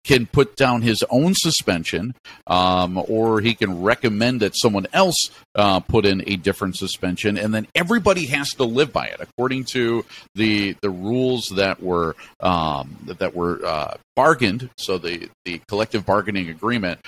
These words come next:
there's really not much recourse then for Deshaun Watson. So if Roger Goodell comes out and says,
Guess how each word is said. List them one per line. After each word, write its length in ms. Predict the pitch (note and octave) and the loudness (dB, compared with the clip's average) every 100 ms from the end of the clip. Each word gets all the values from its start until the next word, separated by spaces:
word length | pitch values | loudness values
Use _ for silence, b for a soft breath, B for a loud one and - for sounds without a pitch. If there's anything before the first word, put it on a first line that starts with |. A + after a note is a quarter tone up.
| B - | B 0
there's 180 | B2+ | 0
really 300 | A#2 A3 A3 | 2 2 2
not 320 | A2+ A#2+ B2 A#2+ | 2 0 0 0
much 380 | A#2+ - - - _ | 2 0 -4 -8 _
recourse 720 | G2 B2 C3 - G#2 F#2+ - | -4 -4 -4 -2 0 0 -2
then 440 | F#2+ F#2+ F#2 F#2 F2 b b | 2 2 2 -2 -8 b b
for 240 | - A2+ A2 | 0 2 2
Deshaun 460 | G#2 - G2+ F#2 | 2 2 2 2
Watson. 460 | E2+ F2+ - D#2+ - | 0 0 -2 -10 -6
So 220 | A2+ F#2+ | -2 0
if 200 | - - | -2 -2
Roger 340 | G2 C3 F3+ | 0 2 0
Goodell 400 | F3 C#3 A2+ A2 | -2 2 4 4
comes 320 | A2 A#2 G#2+ F#2 | 2 -2 0 0
out 240 | F2+ - | 0 -2
and 100 | F#2 | -8
says, 480 | - F#2 F2 E2+ | -2 0 2 -2